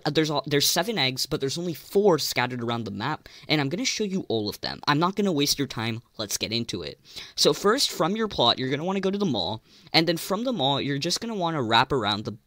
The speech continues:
the front just like so. Go around the back, and then once you go straight ahead from the back here, uh, if you turn to the right, you should actually be able to see the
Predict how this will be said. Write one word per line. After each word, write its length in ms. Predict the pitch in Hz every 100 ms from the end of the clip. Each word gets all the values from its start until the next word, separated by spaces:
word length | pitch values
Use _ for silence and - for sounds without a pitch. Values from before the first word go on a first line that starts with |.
| -
the 100 | -
front 360 | - 131 123
just 260 | 110 104 -
like 160 | 90 -
so. 380 | - 156 156 170 - _ _ - - - -
Go 220 | 190 226
around 460 | 220 175 160 156 135
the 80 |
back, 640 | 107 - 175 190 202 - - - _ _ _ _ _ _ _ _ - - _ -
and 160 | 180
then 160 | 196 190
once 240 | 190 233
you 80 | -
go 100 | 254
straight 300 | 247 - 175
ahead 260 | 165 147 135
from 200 | 131 139
the 60 |
back 260 | 113 117 120
here, 320 | 120 113 120 - - - -
uh, 340 | 156 151 147 -
if 160 | 156
you 80 | 175
turn 280 | - 214 240
to 80 | 233
the 120 | 202
right, 240 | 143 143
you 140 | 135 135
should 320 | - 185 196
actually 420 | 185 - 185 180
be 220 | 156 123
able 160 | 120 139
to 140 | 139
see 340 | 120 - 113 139
the 140 | 127